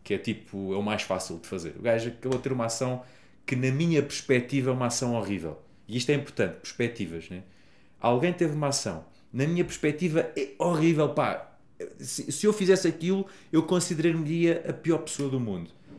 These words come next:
Pá, qual é que foi a intenção dele? Se calhar, às vezes nós temos comportamentos, pá, e que atira a primeira <laughs> pedra quem nunca o fez. Às vezes nós temos comportamentos, desculpa a expressão, mas de merda,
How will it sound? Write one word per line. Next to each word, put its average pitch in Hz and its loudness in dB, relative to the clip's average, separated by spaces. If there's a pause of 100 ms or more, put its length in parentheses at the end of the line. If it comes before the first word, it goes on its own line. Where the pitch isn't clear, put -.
(300)
Pá, - -8
qual 165 -4
é 160 -6
que 160 -12
foi 160 -6
a - -4
intenção 143 -6
dele? 135 -4 (800)
Se - -12
calhar, 120 2
às 131 -2
vezes 151 0
nós 151 -2
temos 123 -4
comportamentos, 117 -4
pá, 95 -4
e 98 -6 (200)
que 120 0
atira 123 -2
a 120 -6
primeira 113 -2
<laughs> - -14
pedra 110 0
quem 107 -2
nunca 104 -4
o 101 -4
fez. 85 -10 (460)
Às 117 0
vezes 185 4
nós 165 0
temos 101 -4
comportamentos, 120 -2
desculpa 123 -2
a - -2
expressão, - -8
mas 101 -4
de 104 -10
merda, 95 -4